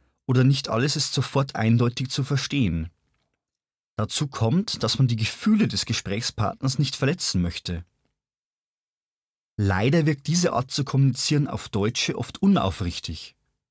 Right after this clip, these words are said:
und ineffizient. Aber jedes Land, jede Kultur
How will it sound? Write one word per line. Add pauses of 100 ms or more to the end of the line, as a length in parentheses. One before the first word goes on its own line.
(100)
und
ineffizient. (2500)
Aber
jedes
Land,
jede
Kultur